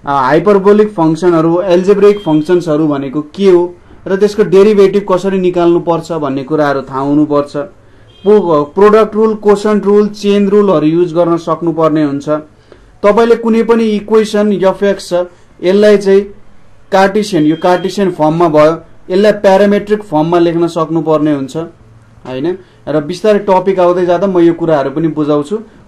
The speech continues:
अर्को भनेको polar फर्ममा पनि represent गर्न सक्नुपर्ने हुन्छ, होइन? त्यसै गरी composite फङ्सन्सहरूको बारेमा थाहा हुनुपर्छ तपाईँलाई, होइन? more than one functions, two फङ्सन्सहरू मिलेर बनेको, more than one function मिलेर बनेको फङ्सनलाई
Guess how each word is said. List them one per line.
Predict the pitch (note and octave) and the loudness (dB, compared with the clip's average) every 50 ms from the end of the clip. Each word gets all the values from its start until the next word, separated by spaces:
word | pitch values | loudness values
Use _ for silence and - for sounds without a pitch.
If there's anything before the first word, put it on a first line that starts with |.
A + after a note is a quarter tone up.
| - - | -4 0
अर्को | F3+ G3+ G#3 G#3 A#3 A3 | 0 0 2 2 2 2
भनेको | G3 E3 D3 D3 D3+ D3+ G3+ G3 | 2 2 0 0 0 0 -2 -4
polar | G3+ - G3 F#3+ G3+ G3+ G#3 G3+ | -4 -2 0 2 4 4 4 2
फर्ममा | F#3 - D#3+ D3+ D3+ D#3 E3 D#3+ | 0 0 -2 -2 0 0 0 0
पनि | D#3 F3 F3+ F3+ | 0 0 0 0
represent | E3+ E3+ D#3+ - D#3+ D3+ D#3 D#3+ D#3 C#3+ | 0 0 -2 -2 -4 -2 -2 0 0 0
गर्न | D3 D3 D3 D#3+ | 0 0 0 -2
सक्नुपर्ने | D3+ - E3 D3+ D3+ E3 D#3 C#3 C#3+ C#3 C3+ C3 C3 | -2 -4 -6 -6 -4 -4 -4 -2 -2 -2 -4 -4 -6
हुन्छ, | B2+ B2 A#2+ A#2 - B2+ A#2+ A2+ - _ _ _ _ - - | -8 -8 -8 -10 -10 -12 -14 -14 -16 _ _ _ _ -18 -12
होइन? | B2 B2+ B2+ C#3 E3+ G3+ G#3+ G#3+ - _ _ _ _ _ _ - | -10 -8 -4 -4 -4 -4 -4 -8 -14 _ _ _ _ _ _ 0
त्यसै | G#3 G#3 A3 A#3+ A#3+ | 0 2 2 2 2
गरी | A3 A3+ G#3+ A3+ A#3+ A#3+ | 4 2 2 2 0 -2
composite | - - - - - G3 G#3 G#3+ G#3+ G#3 A#3 A#3 A3 A#3+ A3+ - | -6 -12 -20 -8 -2 0 0 2 2 2 2 2 2 0 -4 -4
फङ्सन्सहरूको | - F3 E3+ E3+ E3 G3+ G#3 G3+ E3 F3 D#3+ D#3 D#3+ F3+ | -2 -2 0 0 0 -2 -4 -2 -2 -2 -2 -2 -2 -2
बारेमा | F3 F3 F3 F3 F3+ F3+ F3 E3+ | 0 0 0 2 2 2 2 2
थाहा | D3+ D3+ C#3 | 0 0 0
हुनुपर्छ | D3 D3+ D#3 E3 D#3+ D#3 E3 E3 D#3 E3+ | 0 0 0 0 0 0 -2 -2 -2 -4
तपाईँलाई, | E3 E3 E3 D#3 E3 D#3+ D#3+ D#3+ E3 E3+ E3+ - - - _ _ - | -4 -4 -4 -2 -2 -2 -2 0 -2 -4 -6 -8 -14 -20 _ _ -10
होइन? | C3 C3+ C#3+ D#3+ D#3 D#3 | -8 -6 -6 -4 -4 0
more | E3 F3 F#3 | 0 0 0
than | F3 F#3 F#3+ F#3 E3+ D3+ | 0 0 -2 -2 -2 0
one | D3 E3 F3 F3+ F3+ F3 - | 0 2 2 2 0 -2 -4
functions, | - C#3+ D3 D3 D3 F3 E3+ F3 E3 - - | -4 -4 -4 -2 -2 -4 -4 -6 -8 -10 -10
two | E3+ E3+ | -12 -10
फङ्सन्सहरू | D#3+ D#3+ D3+ D3+ D3 D3+ E3 D#3+ D#3 D3 C3 C3+ C#3+ | -6 -4 -2 -2 -2 -2 -4 -6 -4 -4 -6 -4 -2
मिलेर | D3 D#3 D#3+ E3 E3 E3+ E3 E3 | -2 0 0 0 0 0 -2 -2
बनेको, | D3 D3+ C#3 C#3+ C3+ B2+ C#3+ E3+ G3 - - - - - - - D3 | -2 -4 -4 -6 -6 -6 -6 -6 -8 -8 -10 -18 -20 -20 -18 -8 -2
more | D3+ E3+ F#3 | 0 0 0
than | F3 G3 G3 F#3 E3+ E3+ | 2 2 0 2 2 2
one | F3 F3+ F#3 | 0 0 0
function | E3+ D#3+ D3 D3 C#3+ F3 E3+ | -2 -2 -4 -4 -4 -2 -2
मिलेर | E3+ E3 E3+ E3 E3+ E3+ | -2 0 0 0 0 0
बनेको | D#3 D3+ D#3 D#3 D#3+ D3+ D3 D3+ | 0 0 -2 0 0 -2 -2 -4
फङ्सनलाई | - C#3+ C#3 C3+ - D3+ C#3+ C#3+ C#3 | -6 -8 -12 -10 -8 -6 -6 -4 -6